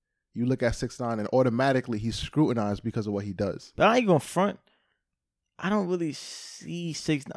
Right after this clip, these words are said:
Speaker 2: I'm like, for someone that, like I said, he's not one of my favorite people in the world. But I'm not gonna be biased against him. I don't really see him as a sex offender. You know what I'm saying? Given what I know, the girl is thirteen,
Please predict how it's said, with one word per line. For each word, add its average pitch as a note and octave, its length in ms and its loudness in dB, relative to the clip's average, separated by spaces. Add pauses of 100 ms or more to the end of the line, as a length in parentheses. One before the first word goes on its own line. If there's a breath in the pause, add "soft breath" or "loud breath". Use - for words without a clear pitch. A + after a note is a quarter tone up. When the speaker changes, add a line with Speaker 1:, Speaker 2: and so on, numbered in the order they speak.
(100)
Speaker 2:
I'm F3 100 -2 (120)
like, D#3 280 2 (800)
for D3 100 -4
someone A#3+ 440 4
that, F#3+ 360 6
like D#3 120 4
I D#3+ 60 8
said, D3+ 220 4
he's F#3+ 180 4
not F#3 180 6
one D#3+ 80 8
of D#3 80 4
my D3 120 2
favorite C3+ 320 4
people A2+ 280 2
in G2+ 60 2
the F#2 60 0
world. F#2+ 260 0 (440 soft breath)
But E3 80 2
I'm F3 100 2
not F#3 180 4
gonna D3 220 2
be B2+ 580 2
biased G2+ 580 6
against G2 380 2
him. - 300 -6 (800)
I G3 100 2
don't A3+ 140 4
really F#3+ 200 6
see F#3 380 -2
him E3 200 6
as D3+ 160 2
a B2+ 80 0
sex - 520 0
offender. A2 840 2 (1120)
You - 100 -6
know - 20 0
what C#3 60 2
I'm C3+ 60 0
saying? C#3 260 0
Given E3 320 8
what D#3 140 8
I C#3+ 140 6
know, D3 460 2 (320)
the A#2+ 80 -8
girl C#3+ 280 6
is C3+ 100 2
thirteen, C3 880 2